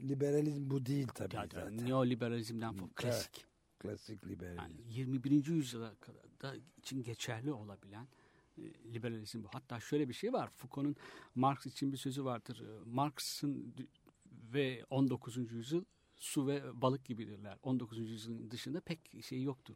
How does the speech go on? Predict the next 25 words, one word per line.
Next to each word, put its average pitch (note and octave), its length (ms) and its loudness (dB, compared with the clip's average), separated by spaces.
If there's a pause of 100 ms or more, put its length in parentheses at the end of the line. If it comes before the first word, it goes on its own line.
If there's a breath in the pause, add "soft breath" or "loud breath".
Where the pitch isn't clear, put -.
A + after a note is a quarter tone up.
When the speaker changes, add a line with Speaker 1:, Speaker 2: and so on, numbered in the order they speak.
Speaker 2:
der. G2+ 100 -14 (420 loud breath)
Ama B2 180 -2
bunu A3 120 8
li-, G3 140 2 (520)
bu C4+ 100 6
tür A3 200 2
liberaller D#3+ 380 4
için D#3+ 200 0
söyleyemiyorsun. B2+ 800 0 (160)
Marx A#3+ 260 6
için E3 400 0
de-, D#3 80 10
geçerli D#3+ 480 6
mi A3+ 120 2
değil E3 120 10
mi D#3+ 100 8
tartışılır. D3 580 6 (400 loud breath)
Ama A#2+ 200 2 (260)
bu C#4+ 160 4 (120)
tür D#3+ 240 8
liberaller B2 540 4
için G3+ 380 6 (400 loud breath)
kesinlikle, F3 960 6
e, C#3+ 80 -4
ge-, C3 280 -4